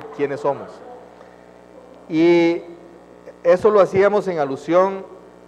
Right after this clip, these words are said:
de que las universidades no pueden seguir escondiéndose quiénes son.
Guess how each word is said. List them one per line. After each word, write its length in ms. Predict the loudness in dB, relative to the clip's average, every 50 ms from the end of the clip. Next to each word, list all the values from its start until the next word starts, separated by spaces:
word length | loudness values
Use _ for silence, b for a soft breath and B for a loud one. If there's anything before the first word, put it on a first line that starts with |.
| -20 -20 -20 -20 -20 -12 -6
de 140 | -4 -4 -2
que 160 | -2 -2 0
las 220 | 0 0 -2 -4 -6
universidades 600 | -8 -6 -6 -6 -6 -4 -2 0 0 0 0 0
no 180 | -2 -4 -4
pueden 380 | -2 0 4 4 6 6 4 2
seguir 360 | -4 -6 -6 -6 -6 -4 -4 -4
escondiéndose 1040 | -6 -6 -8 -8 -8 -8 -8 -10 -10 -8 -8 -8 -8 -8 -6 -8 -6 -8 -10 -14
quiénes 360 | -12 -12 -10 -10 -10 -10 -12
son. 280 | -14 -12 -12 -12 -12